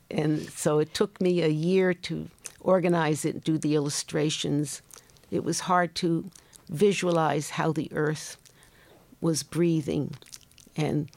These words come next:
the soil underneath. You know, I've never spent a day trying to create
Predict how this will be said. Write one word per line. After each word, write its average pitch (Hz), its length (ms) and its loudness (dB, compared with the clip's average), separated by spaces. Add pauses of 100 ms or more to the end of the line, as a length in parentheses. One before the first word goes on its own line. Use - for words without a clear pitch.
(200)
the 160 120 -2
soil 160 720 0
underneath. 151 840 2
You - 100 -2
know, 143 180 2
I've 147 160 0
never 156 340 0
spent - 480 -4
a 147 60 -4
day 143 320 -2
trying 143 440 0
to - 200 -10
create 147 560 0